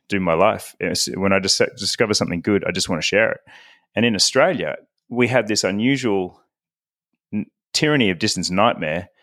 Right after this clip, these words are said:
and tyranny of distance paradise, <laughs> where I had no competition and I had no one else. There was the, the, the sheer fact that we were so far from these brands that people are either gonna buy them direct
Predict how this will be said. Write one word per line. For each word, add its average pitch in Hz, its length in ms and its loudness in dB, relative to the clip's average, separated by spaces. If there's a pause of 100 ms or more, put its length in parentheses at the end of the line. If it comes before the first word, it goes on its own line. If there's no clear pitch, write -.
(160)
and 101 220 -2
tyranny 117 400 4
of 82 160 -6
distance 90 340 -6
paradise, - 720 -2 (640)
<laughs> - 720 -6
where 110 500 2
I 123 80 2
had 170 140 2
no - 80 4
competition 120 600 -2 (440)
and 117 80 2
I 117 60 4
had 117 180 2
no 139 180 4
one 110 180 2
else. - 480 -2 (920)
There 123 160 4
was 120 220 0
the, 101 360 0 (300)
the, - 240 -12
the 107 120 -6
sheer 123 340 0
fact - 320 -4
that - 160 -4
we 98 120 -2
were 87 220 -2 (200)
so - 260 2
far 123 400 4
from 92 180 -4
these 90 220 -2
brands 90 480 0
that 80 180 -4
people 113 240 -2
are 104 80 6
either 110 140 2
gonna 98 160 0
buy 98 240 4
them 87 140 -4
direct 85 520 -2